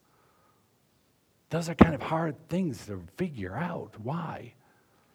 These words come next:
And so I think sometimes during Passover and during Good Friday and during Palm Sunday,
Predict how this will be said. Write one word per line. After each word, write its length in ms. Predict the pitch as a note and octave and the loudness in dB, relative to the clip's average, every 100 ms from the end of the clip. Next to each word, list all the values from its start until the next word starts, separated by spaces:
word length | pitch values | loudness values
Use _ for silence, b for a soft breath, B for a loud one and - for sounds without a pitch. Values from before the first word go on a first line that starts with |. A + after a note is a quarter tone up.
| b b b b b _ - | b b b b b _ -6
And 100 | C#3 | 0
so 120 | D3 | 4
I 80 | D3+ | 4
think 240 | F#3 A#3 | 4 -2
sometimes 720 | - F#3+ F#3+ C#3+ F3 E3 C#3+ | 0 -2 -2 -2 -2 -2 -2
during 380 | - D#3+ E3+ D#3 | -4 -2 0 -2
Passover 760 | - C3 A#2+ - A#2+ A#2 G#2+ A2+ | -2 -4 -4 -4 -2 -2 0 -2
and 220 | A#2+ G#2+ | -2 -2
during 340 | D3 E3+ D#3+ | -2 0 -2
Good 200 | B2+ A#2+ | -4 -8
Friday 500 | - A#2 A2 G#2 G#2 | -6 -2 -2 -2 -2
and 120 | G#2+ | -2
during 380 | G#2+ D#3 E3 D3+ | -2 -2 -2 -2
Palm 280 | C3+ C3 B2 | -4 -4 -4
Sunday, 320 | A#2 A2+ A2 | -4 -4 -4